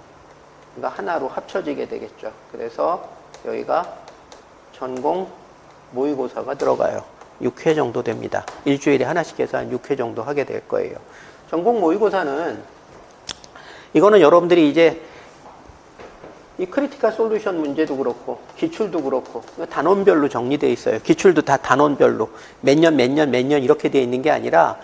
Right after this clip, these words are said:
몇 년도 기출 이렇게 돼 있는 게 아니라 그걸 다 단원별로 다 분류를 해놓은 거예요. 그러니까 한마디로 얘도 단원별,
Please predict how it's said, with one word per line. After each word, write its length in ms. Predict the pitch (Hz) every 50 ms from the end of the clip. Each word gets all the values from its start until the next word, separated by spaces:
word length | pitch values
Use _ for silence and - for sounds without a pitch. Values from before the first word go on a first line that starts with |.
| - -
몇 160 | 120 123 135
년도 320 | 147 160 156 151 143 135
기출 340 | - 123 - - - 127 120
이렇게 240 | 131 147 147 - 156
돼 100 | 139 139
있는 220 | 131 123 127 127
게 80 | 139 147
아니라 320 | 135 117 123 127 143 160 - - - - - -
그걸 160 | - 160 151
다 120 | 151 151
단원별로 600 | - - - 127 139 160 165 151 151 143 135 135 -
다 340 | - - - - - 180
분류를 400 | - - 147 131 143 156 151 147
해놓은 240 | 160 175 185 165 147
거예요. 360 | 127 120 120 104 98 82 - - - - -
그러니까 160 | - - 170 185
한마디로 520 | 208 202 202 196 - 180 180 185 - - - - - - - -
얘도 240 | 139 156 156 147 165
단원별, 580 | - 143 135 143 143 139 139 156 175 190 220